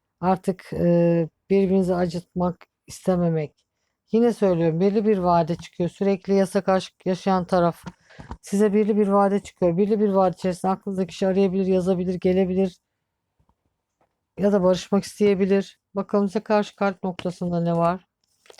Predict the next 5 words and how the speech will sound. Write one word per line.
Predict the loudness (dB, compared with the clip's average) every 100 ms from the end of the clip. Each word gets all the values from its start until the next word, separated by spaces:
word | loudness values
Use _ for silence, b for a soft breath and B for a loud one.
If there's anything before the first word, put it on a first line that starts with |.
| b _ _
Değnek | 2 4 2
ası | 0 -2 -4 -6 -8 _ _ _ _ _ _ _ _ _ _ _ _ _ _ _ _ _ _
ve | -4
gizemli | -2 0 0 0 0 -2
durumlar. | 0 0 0 -2 -4 -14 _